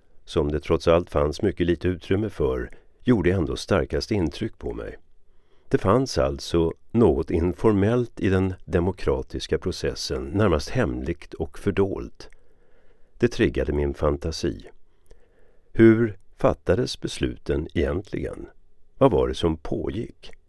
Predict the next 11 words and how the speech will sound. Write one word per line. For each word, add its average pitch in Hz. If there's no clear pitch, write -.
What 78
were 80
they 104
building 101
in -
there? -
Var 71
det 107
the 120
deep 73
state? -